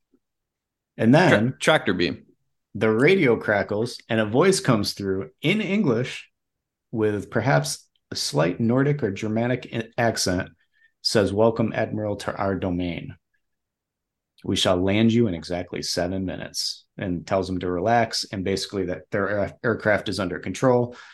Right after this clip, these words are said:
Speaker 1: and, um, it brings them in and lands them. And by, like, from ten to eleven forty-five, like, they're now landed, and, uh,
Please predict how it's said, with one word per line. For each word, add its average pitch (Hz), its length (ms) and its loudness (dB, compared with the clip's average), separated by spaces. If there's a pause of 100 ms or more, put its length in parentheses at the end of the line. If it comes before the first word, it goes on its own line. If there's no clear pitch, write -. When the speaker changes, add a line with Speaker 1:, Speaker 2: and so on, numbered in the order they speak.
(240)
Speaker 1:
and, 95 520 -4 (260)
um, 95 520 -6 (200)
it 107 140 -6
brings 92 260 -2
them 90 140 -4
in 90 440 -6
and 90 180 -4
lands 90 280 -4
them. 87 260 -8 (1300)
And 104 140 -2
by, 98 180 4
like, 90 380 -2 (680)
from 104 160 -2
ten 117 320 2
to 107 140 -6
eleven 101 300 -2
forty-five, 92 680 -2
like, - 280 -6
they're 92 260 -2
now 92 180 -2
landed, 92 640 -2 (880)
and, 90 440 -4
uh, 85 420 -6